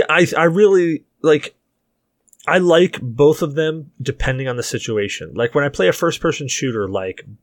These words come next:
Battlefield or Call of Duty or Titanfall or, uh, um,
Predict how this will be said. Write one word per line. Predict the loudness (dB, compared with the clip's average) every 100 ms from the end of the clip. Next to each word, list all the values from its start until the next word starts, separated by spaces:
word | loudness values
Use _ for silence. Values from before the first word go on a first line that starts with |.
| _
Battlefield | 0 0 0 -2 -2 -2 -4 -6
or | -6 -6
Call | -8 -4 0 0
of | -2
Duty | -6 -6 -10 -8
or | -6 -4
Titanfall | -4 -4 -4 -10 -8 -8 -8 -10 -12 _ _ _ _ -4
or, | 2 2 2 0 -2 -4 -10 _ _ _ _ _ _ -12
uh, | -12 -12
um, | -16 -16